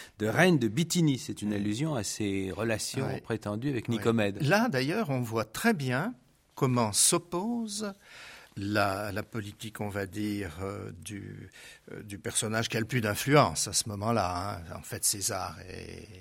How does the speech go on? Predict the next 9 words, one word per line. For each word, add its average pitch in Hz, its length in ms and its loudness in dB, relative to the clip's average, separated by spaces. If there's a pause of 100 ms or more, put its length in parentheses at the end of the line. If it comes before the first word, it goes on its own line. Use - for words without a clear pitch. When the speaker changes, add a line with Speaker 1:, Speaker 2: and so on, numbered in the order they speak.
(320)
Speaker 2:
Bibulus 98 400 -4
sont 95 260 -2
consuls 107 720 -4 (100)
en 92 100 -8
même 92 200 -10
temps, 104 460 -8
euh, - 180 -10
bon, 92 220 -16
la, 98 120 -12